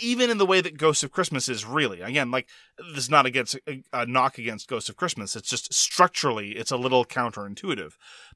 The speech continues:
Pala is just counterintuitive by virtue of the card play, which I think is appealing. And I, I agree with you. The bidding system is very, very clever. We played with the pointillism,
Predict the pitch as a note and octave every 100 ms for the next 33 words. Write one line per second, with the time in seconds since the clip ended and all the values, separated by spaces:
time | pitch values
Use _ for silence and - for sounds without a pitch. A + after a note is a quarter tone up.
0 | - G#3 C4 G3+ F3 C#3+ D#3+ - E3 D#3
1 | C3+ D3+ D3 C3 A2 C3 B2+ B2+ D3+ -
2 | C#3+ A#2 A2 A#2 - - F#3+ D3+ A2+ -
3 | B2 G#2+ - A2 _ - - _ - C#3+
4 | C#3 - - - _ - B2+ D3 C3 A2+
5 | G2+ - G3 B2 E2 A#2+ - - - _
6 | _ - C3+ C3+ C3+ C3+ - B2 B2 -
7 | C#3+ C3 C3+ C#3+ G#2+ G#2+ A2+ C3 C#3+ C#3
8 | D3 - B2 A#2+ G#2 B2 C3+ A#2 A2 -
9 | G#2+ G#2+ C#3+ - F#3 D#3+ C#3+ - C3 A#2+
10 | A#2 A2 G#2+ - F#3 G3 D3+ B2+ A2+ G#2+
11 | G2+ G2